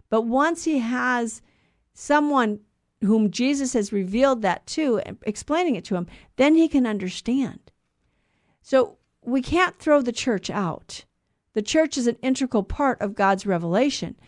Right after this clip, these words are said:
Jesus Christ founded his church. And the church has authority over the Scripture.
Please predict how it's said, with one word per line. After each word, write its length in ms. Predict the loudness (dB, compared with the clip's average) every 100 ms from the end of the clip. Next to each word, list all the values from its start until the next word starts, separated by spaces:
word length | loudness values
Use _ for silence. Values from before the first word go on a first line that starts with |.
| _ _
Jesus 400 | 0 2 0 -4
Christ 420 | -4 -2 -2 -4
founded 380 | -8 -4 -4 -4
his 200 | -8 -10
church. 600 | -10 -10 -10 -14 -20 -20 _ _ _ _ _ _ _
And 160 | 0 2
the 80 | 0
church 500 | -2 0 0 0 -2
has 200 | -2 -2
authority 560 | -4 0 0 0 -2
over 220 | -2 -4
the 100 | -6
Scripture. 560 | -8 -2 -4 -4 -12 -14